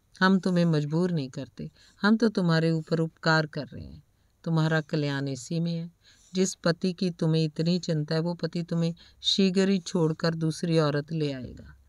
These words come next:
फिर मत भूलो कि तुम जो भी कर रही हो, पति के लिए ही कर रही हो,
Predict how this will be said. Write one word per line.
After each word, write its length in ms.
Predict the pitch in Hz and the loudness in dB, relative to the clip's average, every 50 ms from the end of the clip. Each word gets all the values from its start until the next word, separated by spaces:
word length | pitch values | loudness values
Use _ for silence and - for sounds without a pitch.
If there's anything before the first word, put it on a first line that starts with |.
| _ _ _ _ - _ _ _ _ | _ _ _ _ -20 _ _ _ _
फिर 160 | - 202 208 | 2 4 6
मत 240 | 214 202 196 190 208 | 6 6 4 4 2
भूलो 360 | 185 175 170 170 175 165 165 160 - _ - | 0 0 0 2 2 2 2 0 -2 _ -4
कि 100 | - 170 | -4 -2
तुम 300 | 170 - 190 180 185 180 | 0 2 2 4 4 4
जो 220 | 160 160 165 165 | 4 2 2 2
भी 160 | 160 170 185 | 2 0 -2
कर 260 | 185 - - 175 156 | -2 0 0 0 0
रही 240 | 156 160 160 165 170 | 2 0 0 0 0
हो, 180 | 165 143 131 147 - _ _ _ _ _ _ - | -2 -4 -6 -10 -16 _ _ _ _ _ _ -2
पति 280 | 180 175 175 - 202 | -2 0 2 2 0
के 180 | 202 196 220 214 | 4 6 6 6
लिए 220 | 208 202 202 196 | 6 6 6 4
ही 120 | 185 185 175 | 4 2 0
कर 200 | - 156 147 123 | -2 -4 -8 -8
रही 200 | - - - - | -8 -12 -14 -14
हो, 140 | - - | -16 -18